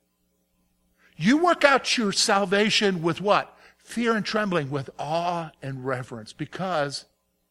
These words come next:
you're doing it to the one who showed his amazing grace to you and saved you and took away your shame and took away your guilt and made you a new person. Do you understand what I'm saying?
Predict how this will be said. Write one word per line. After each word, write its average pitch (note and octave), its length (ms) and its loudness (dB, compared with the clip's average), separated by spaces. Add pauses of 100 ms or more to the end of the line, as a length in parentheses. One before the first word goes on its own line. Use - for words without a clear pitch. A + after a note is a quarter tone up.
(580)
you're F3 180 0
doing G3 380 0
it D3 160 -6
to E3 100 -6
the C#3 100 -8
one C#3+ 340 -4
who D3+ 120 -8
showed C#3+ 340 -6
his C3 180 -8
amazing B2 560 -8
grace B2 420 -8
to - 140 -16
you F#2 380 -16 (1400)
and A#2 180 -10
saved C3 540 -8
you D#2+ 280 -20 (340)
and A2+ 180 -16
took - 220 -10
away C3 240 -6
your A#2+ 160 -10
shame A2+ 560 -8 (400)
and G#2+ 160 -18
took E3 200 -8
away C3 240 -6
your A2+ 180 -10
guilt G#2 520 -14 (520)
and B2 240 -10
made C3+ 300 -8
you A#2+ 120 -6
a A2 140 -6
new A#2 180 -10
person. - 440 -10 (120)
Do C3 80 -10
you C3+ 40 -4
understand F3 380 -8
what G3 120 -6
I'm F#3 60 -10
saying? A#3 400 -10